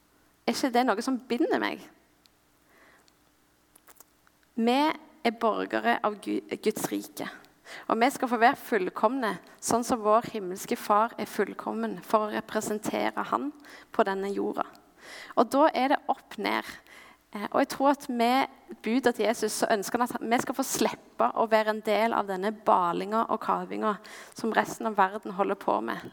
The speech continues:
for å prøve å bli, eh, eh, optimale, eller leve optimalt. Istedenfor så skal vi få leve i tillit til at Gud har gjort alt for oss, og at han forsørger,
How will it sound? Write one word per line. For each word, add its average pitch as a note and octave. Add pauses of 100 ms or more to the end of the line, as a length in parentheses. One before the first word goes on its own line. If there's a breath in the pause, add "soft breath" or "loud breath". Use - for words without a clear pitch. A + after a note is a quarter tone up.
(340 loud breath)
for G#3
å G#3+
prøve F#3+
å G3
bli, G3 (600 loud breath)
eh, G3 (920 loud breath)
eh, - (120)
optimale, G#3+ (260)
eller G#3
leve G3+
optimalt. - (1200 loud breath)
Istedenfor A3+ (840)
så A#3
skal G#3+
vi G#3
få B3
leve F#3+
i -
tillit -
til -
at -
Gud D#4 (320 loud breath)
har A3+
gjort -
alt -
for -
oss, - (340 loud breath)
og -
at -
han C4+
forsørger, A3